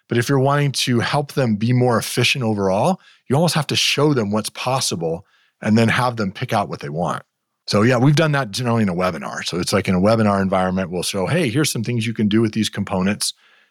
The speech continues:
And then people will say, "Oh," and then they'll ask in the, the comments, "Could you use it for this?" So that's what's worked best for us. So switching from the idea of gathering this feedback, how do you tell when you're successful?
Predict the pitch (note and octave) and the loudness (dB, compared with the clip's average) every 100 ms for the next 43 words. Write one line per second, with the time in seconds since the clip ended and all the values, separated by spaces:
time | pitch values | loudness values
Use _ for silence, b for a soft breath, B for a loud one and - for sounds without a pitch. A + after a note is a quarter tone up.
0 | b b - G#2 A2 A2 G#2+ G#2 G2 F2+ | b b -2 2 2 2 0 0 2 0
1 | - F2+ - A#2 C#3 C3+ C3 B2 G#2+ G#2 | -2 -2 -2 -2 0 0 2 2 4 4
2 | G#2 F#2+ G2+ - G#2+ F#2+ F#2 F#2+ b b | 2 2 0 -2 -2 0 -2 -4 b b
3 | b b F#2+ - A#2+ A2 G2+ G2 - - | b b -4 0 0 2 0 0 -4 -6
4 | A2 A2 G#2 G#2+ G#2+ - F2+ E2 C#2 - | -2 4 6 6 2 -2 -2 -2 -2 -4
5 | - _ _ _ - A#2+ C3+ A2+ - F#2 | -6 _ _ _ -2 0 0 -2 -2 -2
6 | - - - - - _ _ _ - F3 | -4 -10 -10 -10 -18 _ _ _ -2 2
7 | E3+ - - - G3 A3+ G#3+ D#3+ - D#3 | 2 0 -4 0 2 4 4 2 0 2
8 | D3+ D3 D3 C#3+ C3+ _ _ _ B2+ B2+ | 4 2 2 -2 -6 _ _ _ -2 0
9 | B2+ C3 A2 G2 C3+ B2+ C#3 B2+ A2+ - | 0 0 -2 -2 0 2 2 2 0 -4
10 | - A#2+ A#2 G#2 D#2+ - - - G3+ A3 | -8 -2 0 2 0 0 -2 0 2 4
11 | G#3 E3+ - D3 C#3+ C#3 B2 B2+ B2 G#2+ | 4 4 0 0 2 2 2 2 2 0
12 | - A#2 - B2 A2 - - - - | -2 -4 -2 0 0 -2 -6 -14 -18